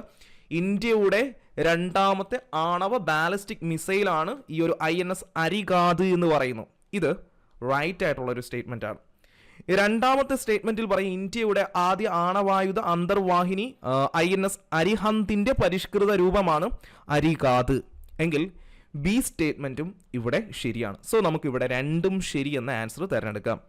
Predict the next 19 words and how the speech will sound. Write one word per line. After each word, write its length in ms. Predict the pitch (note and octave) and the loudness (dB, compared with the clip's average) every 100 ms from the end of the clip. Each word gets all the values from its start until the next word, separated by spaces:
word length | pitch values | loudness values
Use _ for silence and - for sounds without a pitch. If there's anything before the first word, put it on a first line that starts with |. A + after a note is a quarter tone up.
| _ - - - | _ -20 -14 0
നമുക്കിവിടെ 400 | A3 A3 G#3+ G#3+ - | 4 6 6 2 0
സി 300 | - G#3+ A3 | -2 2 4
ആണല്ലോ 380 | F#3+ G3 F#3+ | 4 4 4
ഇവിടെ 200 | F3+ F3+ F3 | 4 2 2
കറക്റ്റ് 300 | F3 F3 - | 0 0 0
ആയിട്ട് 180 | F#3 F3+ | 2 2
വരുന്നത്, 340 | D#3+ C#3 B2+ | 2 2 0
രണ്ടും 460 | D3 D#3+ D#3+ E3+ D#3+ | 0 0 -2 -4 -4
ശരിയാണല്ലേ. 760 | C#3 D#3+ D3+ C3+ A2 G#2 A2+ - - | -4 0 0 0 -2 -4 -8 -12 -8
So, 120 | - - C#3+ | -6 -6 -4
മൂന്നാമത്തെ 640 | D#3 F3 F3 E3 D3+ - | 0 2 2 2 0 -4
ക്വസ്റ്റ്യനും 460 | D3 A#2 - - G#3+ | -4 -4 -4 -4 0
കഴിഞ്ഞിട്ടുണ്ട്. 380 | C#3 F#2 C#2 - _ _ _ _ - | 0 -2 -10 -16 _ _ _ _ 0
So, 60 | F#3 | 2
ഇവിടെ 320 | A3 F#3 F#3+ | 4 4 2
ഇതൊരു 220 | E3 F#3 | 0 0
ഡിഫൻസ് 480 | E3+ E3 G3+ G#3+ A3 | 0 0 -2 -2 -4
മേഖലയുമായി 680 | G#3+ F#3+ G3 G3+ G3 F#3+ F#3 | -4 -2 0 0 0 0 0
ബന്ധപ്പെട്ട 440 | E3+ E3 E3 - | -2 -2 -4 -2